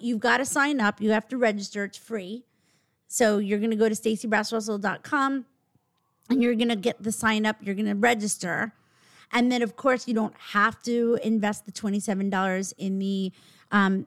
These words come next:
ten X bundle. But if you do, you'll be sending twenty.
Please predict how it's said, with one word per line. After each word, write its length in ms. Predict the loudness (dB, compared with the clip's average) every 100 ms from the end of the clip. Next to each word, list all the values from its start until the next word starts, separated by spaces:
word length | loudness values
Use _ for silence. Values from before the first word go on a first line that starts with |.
| -4
ten 240 | 0 0
X 220 | 0 -4
bundle. 600 | -4 -2 0 0 0 -2 -8 _ _ -4
But 300 | 2 2 0 _ _ _ _ _ 0
if 200 | 0 2
you 140 | 2
do, 400 | 4 4 4 0 -6 _ _ _ -2
you'll 160 | 2
be 140 | 4 2
sending 360 | 0 -2 -2
twenty. 300 | -4 -4 -4